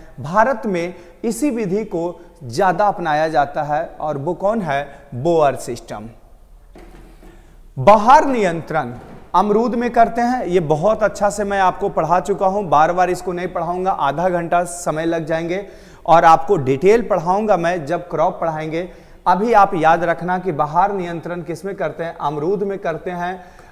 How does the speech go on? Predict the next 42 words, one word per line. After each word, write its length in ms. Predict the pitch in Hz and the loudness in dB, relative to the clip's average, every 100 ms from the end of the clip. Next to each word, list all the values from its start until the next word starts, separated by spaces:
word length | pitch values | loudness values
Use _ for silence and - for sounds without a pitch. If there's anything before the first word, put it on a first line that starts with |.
| - 151 | -8 -4
अनार 420 | 156 156 190 220 | -2 0 0 0
में 160 | 202 | -4
करते 340 | 180 170 - 180 | -4 -6 -4 -8
हैं 420 | 165 170 180 - - - - | -6 -6 -6 -12 -20 -20 -4
और 200 | 165 208 | 0 0
किस 260 | 226 208 - | 0 -4 -4
में 120 | 190 | -8
करते 300 | 180 165 175 | -6 -6 -6
हैं, 340 | 170 185 208 160 | -8 -8 -10 -8
नींबू 400 | 147 147 160 160 | -6 -4 -4 -4
में 160 | 127 | -6
करते 320 | 123 110 - | -10 -14 -14
हैं। 200 | 117 107 - - - - - | -14 -14 -20 -20 -20 -12 -2
तो 100 | 190 | 0
इसमें 420 | 190 202 233 233 | 0 -2 -6 -4
तीनों 300 | 196 196 240 | -2 -2 -2
में 180 | 226 208 | -4 -2
करते 300 | 175 - 208 | -2 -2 -4
हैं 240 | 180 175 | -4 -4
हम 180 | 180 170 | -6 -2
बाहर 420 | 151 143 160 185 | -2 2 2 2
नियंत्रण, 600 | 170 131 120 120 135 123 | -2 -4 -6 -4 -2 -2
काफ़ी 500 | 104 - 175 - 240 | -4 -2 0 0 -4
इंपॉर्टेंट 680 | 220 165 156 151 180 208 196 | -4 -6 -4 -4 -2 -6 -2
पॉइंट 340 | 147 143 143 | -2 -4 -4
है। 200 | 147 156 - - - - - - - | -4 -4 -8 -20 -20 -20 -20 -2 4
और 140 | 214 | 6
ये 140 | 240 | 4
तीन 360 | 240 226 254 254 | 0 0 0 0
तरह 200 | 240 226 | 2 2
के, 160 | 226 226 | 2 -4
"सर, 200 | 247 240 | -2 0
बाहर 420 | 175 165 190 220 | 2 4 4 4
नियंत्रण 500 | 220 208 190 220 214 | 0 -2 -2 -4 -2
होता 340 | 170 170 202 | -4 -2 -2
क्या 180 | 196 196 | 0 0
है?" 160 | 196 196 | 0 -4
फूलों 440 | - 196 202 226 | -6 -4 0 0
का 160 | 226 190 | 0 -2
नियंत्रण 520 | 175 165 160 202 214 | -2 -6 -6 -6 -2
करते 380 | 170 139 - 147 | -2 -2 -4 -4
हैं 240 | 147 | -6